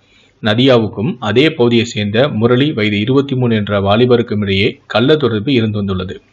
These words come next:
கணவன் அடிக்கடி வெளியூர் சென்று விடுவதால், ஒரு மாதத்திற்கு பின்பு அவன் வருவதால்,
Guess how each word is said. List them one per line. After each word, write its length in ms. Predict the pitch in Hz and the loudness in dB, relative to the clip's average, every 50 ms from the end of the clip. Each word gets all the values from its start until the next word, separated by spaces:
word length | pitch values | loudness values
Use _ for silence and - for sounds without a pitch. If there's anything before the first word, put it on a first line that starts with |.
| _ _ - - | _ _ -20 -18
கணவன் 380 | _ - 110 110 117 123 135 120 | _ -2 -2 0 0 -2 -2 -4
அடிக்கடி 580 | - 110 104 117 113 - 123 117 127 175 - - - - - - _ _ | -4 -4 -4 -4 -4 -4 -2 0 0 -2 -2 -6 -14 -20 -20 -20 _ _
வெளியூர் 300 | - 110 117 139 143 139 | -2 2 2 4 2 2
சென்று 280 | - - 110 113 120 123 | 0 -2 -2 2 2 2
விடுவதால், 560 | 110 101 104 104 98 98 95 104 147 - - - - - - _ _ | 2 2 0 -2 0 0 0 0 0 -2 -6 -14 -20 -20 -20 _ _
ஒரு 200 | - 117 127 143 | 0 2 2 4
மாதத்திற்கு 540 | 135 135 131 139 143 139 143 147 135 139 127 | 4 4 4 4 2 2 0 -2 -2 -2 -2
பின்பு 360 | 120 117 117 117 113 120 120 | -2 0 0 2 2 2 2
அவன் 160 | 110 107 104 | 2 0 0
வருவதால், 600 | 101 104 104 110 113 113 104 98 98 131 190 - | -2 -2 0 2 2 2 2 2 0 0 -2 -4